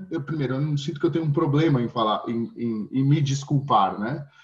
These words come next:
Então, eu acabo usando demais a palavra. E, e eu vinha nessa, nessa loucura, assim, de me questionar sobre isso.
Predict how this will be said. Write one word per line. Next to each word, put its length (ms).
Então, 500
eu 120
acabo 240
usando 200
demais 440
a 40
palavra. 460
E, 300
e 40
eu 100
vinha 220
nessa, 680
nessa 280
loucura, 440
assim, 120
de 120
me 120
questionar 440
sobre 260
isso. 400